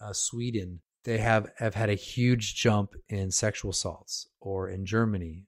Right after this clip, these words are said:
or in Netherlands, or in England, or in Ireland? Who's doing this? It's the immigrants you're, you're allowing in from, from the, the Middle East. So what are you going to do? "Oh, well, we can't exclude everyone." But then, then they just allow more people in and they have to cover it up and conceal it.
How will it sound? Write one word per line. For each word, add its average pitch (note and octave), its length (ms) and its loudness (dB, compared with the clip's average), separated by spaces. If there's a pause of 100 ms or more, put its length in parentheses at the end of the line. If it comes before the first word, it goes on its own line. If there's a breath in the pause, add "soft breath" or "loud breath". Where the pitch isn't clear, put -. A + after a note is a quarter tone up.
or F#2+ 240 -2
in F#2 100 -4
Netherlands, F#2 720 -2
or F#2+ 220 -6
in F2+ 80 -12
England, G2+ 420 -4
or F2 80 -12
in F#2 80 -14
Ireland? G#2 480 -2 (340)
Who's D#3 240 10
doing E3+ 320 10
this? - 400 -6
It's - 220 0
the C#3 100 6
immigrants C#3 480 4
you're, B2 240 2
you're B2 100 4
allowing A2 400 4
in G#2 160 2
from, G#2 580 -2
from G2 400 -6 (180)
the, F#2+ 260 -2
the F#2+ 80 -6
Middle G#2 260 0
East. - 400 -4 (240)
So - 140 0
what C3+ 140 8
are D#3+ 40 8
you D#3 60 8
going E3 160 10
to D#3 80 8
do? D#3 460 4 (120)
"Oh, C#3+ 200 8
well, B2+ 260 8
we C#3 120 4
can't B2+ 340 4
exclude G#2+ 360 2
everyone." F#2+ 440 0 (200)
But A#2 160 2
then, B2+ 300 4
then A#2+ 140 4
they B2 80 6
just A#2+ 180 2
allow G#2+ 360 2
more G#2+ 200 2
people A2+ 380 0
in D3 120 0
and F#2 140 -2
they F#2+ 40 0
have G2 160 -2
to - 60 -6
cover G2 300 -4
it F#2 80 -2
up F2+ 220 -6
and F#2 120 -8
conceal F2 460 -4
it. F2 160 -12